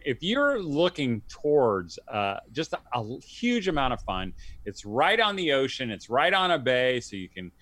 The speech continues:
go fishing, you can go sailing, uh, you can play out in the ocean every day. Um, they have some classes for your kids. They have a, uh, a children's program, and then you'll get to hear me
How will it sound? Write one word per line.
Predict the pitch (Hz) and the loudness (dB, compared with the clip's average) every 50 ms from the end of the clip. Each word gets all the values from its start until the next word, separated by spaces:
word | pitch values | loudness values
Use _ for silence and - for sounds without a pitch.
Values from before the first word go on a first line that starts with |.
| - _ - | -20 _ -10
go | - 110 107 - - | -6 -6 -6 -6 0
fishing, | - 220 196 - - 185 185 170 | 2 4 4 4 2 -2 -2 -2
you | 147 127 113 | -2 -2 -2
can | 110 | -2
go | 101 101 101 | -4 -4 -6
sailing, | 98 - - - 190 190 185 185 180 175 170 165 160 151 - _ - - - - - 104 | -6 -8 -8 -4 -2 0 2 2 2 2 0 -2 -2 -6 -10 _ -20 -20 -20 -12 -6 -4
uh, | 104 | -2
you | 101 101 107 110 101 | -2 -2 -4 -6 -8
can | - 101 95 | -8 -10 -12
play | - - 165 175 185 | -6 -2 2 2 4
out | 185 175 170 | 4 2 2
in | |
the | 165 160 160 | 0 0 0
ocean | 160 165 156 - - 156 151 | 0 0 0 -2 -4 -6 -4
every | 147 147 143 147 143 | -4 -2 -2 -4 -2
day. | 131 139 139 135 135 131 131 131 127 - - - - - - | -2 0 0 0 0 0 -2 -4 -6 -10 -16 -20 -20 -18 -10
Um, | - 104 107 107 | -8 -6 -4 -4
they | 113 110 | -4 -2
have | 113 127 123 | -2 -2 -2
some | - - 113 | -2 -4 -8
classes | 107 - - - 151 151 160 143 - 156 147 - | -8 -8 -4 -2 -2 -2 -2 -2 -6 -10 -12 -10
for | - 156 | -6 -4
your | 147 135 131 123 | -2 -2 -2 -4
kids. | - - 143 135 131 123 113 - | -4 -4 -2 -2 -2 -2 -2 -4
They | 113 | -4
have | 104 101 95 | -4 -4 -6
a, | 82 78 - - - - - - - 107 | -8 -10 -14 -16 -20 -20 -20 -18 -10 -6
uh, | 104 98 95 92 87 85 85 - - 101 | -4 -4 -4 -4 -4 -6 -10 -10 -12 -12
a | 98 - | -12 -12
children's | - - - - 190 190 180 185 185 175 156 - | -12 -8 -4 -2 0 0 0 0 -2 -4 -4 -4
program, | - - 160 156 151 143 151 147 143 143 139 139 | -2 0 0 0 0 0 0 0 0 0 -2 -4
and | - 147 156 160 | -4 -4 -4 -2
then | 170 185 196 | -2 -2 0
you'll | 190 185 180 | 0 0 0
get | 165 156 175 165 | 2 2 4 4
to | 165 151 | 4 4
hear | 135 156 151 147 | 4 4 4 4
me | 139 139 139 131 117 95 76 - | 4 2 2 0 0 0 -4 -8